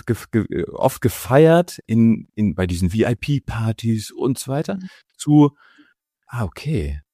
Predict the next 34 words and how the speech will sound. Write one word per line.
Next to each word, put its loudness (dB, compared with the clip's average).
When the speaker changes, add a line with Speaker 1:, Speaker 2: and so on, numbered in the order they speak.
Speaker 1:
Das -8
heißt, -2
so -4
viele 0
Leute, 4
da 0
hast -6
du -2
gar -2
nicht -2
mehr -4
um -4
dich -8
herum. -4
In 2
der 2
Familie 4
wurde 0
auch 4
so -6
ein -2
bisschen -4
eher -2
für -8
sich. -2
Jeder 4
wollte 2
irgendwie, 2
hatte -4
seinen 0
Überlebenskampf 0
und 0
so. 4
Und -2